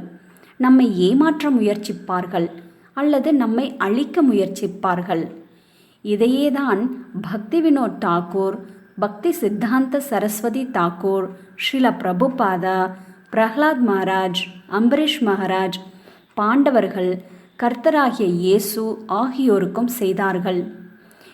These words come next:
இது உலக அளவில் உலகளாவிய கொள்கை.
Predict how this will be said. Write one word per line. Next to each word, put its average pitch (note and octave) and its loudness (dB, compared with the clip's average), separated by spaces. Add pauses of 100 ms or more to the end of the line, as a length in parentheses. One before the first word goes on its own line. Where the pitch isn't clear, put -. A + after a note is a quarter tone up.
இது A3+ 0
உலக D4 0
அளவில் A3+ 0
உலகளாவிய G#3 2
கொள்கை. F#3 -2